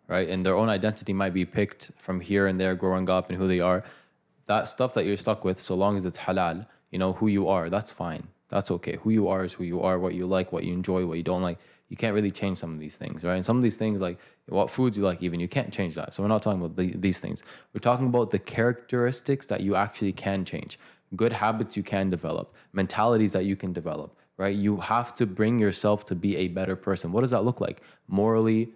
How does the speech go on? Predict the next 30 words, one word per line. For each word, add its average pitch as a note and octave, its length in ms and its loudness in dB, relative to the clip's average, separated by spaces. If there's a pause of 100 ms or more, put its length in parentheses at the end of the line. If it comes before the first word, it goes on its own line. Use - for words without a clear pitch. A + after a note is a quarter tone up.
(220)
physically, G#2 720 0 (100)
spiritually, G2+ 800 -2 (420)
literally, A2+ 460 2
what G#2 180 4
does A2 100 4
that G2 100 4
look G#2+ 180 2
like G2+ 140 2
to - 80 -6
be F#2+ 140 2
a F#2+ 60 2
better F#2+ 200 2
person? A2+ 400 -2
Look A#2+ 140 0
at A#2+ 40 -2
the G#2+ 80 2
Prophet, - 380 -2
sallallahu F2+ 200 -2
alaihi E2 200 -4
wasallam. - 100 -8 (360)
Look A#2+ 160 0
at A2+ 80 2
how A#2 160 2
he A2 100 2
was. G2 240 2
He C3 80 0
was D3+ 140 2
a D3 60 0
kind C3 240 0
person. A2+ 420 -4